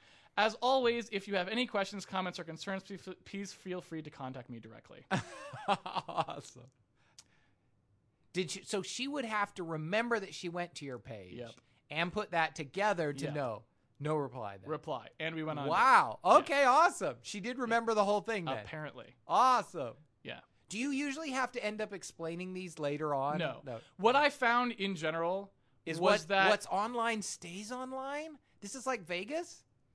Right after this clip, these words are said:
Speaker 1: Mm, what?
Speaker 2: Well, I'm assuming you said that you don't talk about what you,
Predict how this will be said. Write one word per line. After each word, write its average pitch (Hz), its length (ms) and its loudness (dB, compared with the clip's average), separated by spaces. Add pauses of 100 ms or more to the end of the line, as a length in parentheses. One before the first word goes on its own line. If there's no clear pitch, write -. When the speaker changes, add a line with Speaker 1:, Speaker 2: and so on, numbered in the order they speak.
(180)
Speaker 1:
Mm, 190 680 -4 (260)
what? 175 280 -8 (300)
Speaker 2:
Well, 196 100 -4
I'm 226 80 -4
assuming 262 400 -8
you 226 120 -8
said 247 300 -6
that 220 140 -10
you 208 100 -12
don't 226 300 -10
talk 226 320 -8
about 190 280 -4
what 185 200 -10
you, 180 260 -10